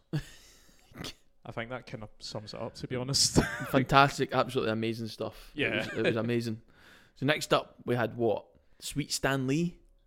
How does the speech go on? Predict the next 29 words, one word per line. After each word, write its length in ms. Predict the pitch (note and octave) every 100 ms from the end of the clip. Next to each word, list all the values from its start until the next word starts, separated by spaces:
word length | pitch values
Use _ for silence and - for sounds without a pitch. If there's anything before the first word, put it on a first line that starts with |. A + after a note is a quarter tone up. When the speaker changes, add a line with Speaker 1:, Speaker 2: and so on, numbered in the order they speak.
| _ _ C3
Speaker 1:
Yep, 300 | C3 C3+ -
Sweet 340 | - - A#2 C#3+
Speaker 2:
Tully? 280 | C3+ F3
Speaker 1:
Stan 380 | E3+ - C3+ D3+
Lane 360 | C#3+ B2+ C#3 D3+
and 320 | A2 G#2+ G#2+ A2
Tully 380 | - B2 C#3 C#3
Blanchard. 540 | A2 A2 G#2 F#2+ A2
Speaker 2:
Stan 560 | - - - - A#2 G#2+
Lee? 240 | A2+ C3 -
I 140 | A2+
said, 340 | - - F2+ - - _ -
I 40 |
said 140 | A#2 G#2+
Stan 360 | - A2 A2
Lee, 160 | A2 A2
Stan 340 | - G#2 G2
Lane, 220 | G2+ G#2+
isn't 240 | A2 A2+ A#2+
it? 80 | -
Speaker 1:
<laughs> 40 |
Stan 400 | - - E3 F3+ D#3+
Lee, 120 | E3
the 100 | F#3
comic 400 | - E3 F3+ -
book 180 | A3 -
creator. 300 | A3 B3 A#4
Speaker 2:
Sweet 140 | C#3
Stan, 720 | - - A#3 C3+ C3 - C3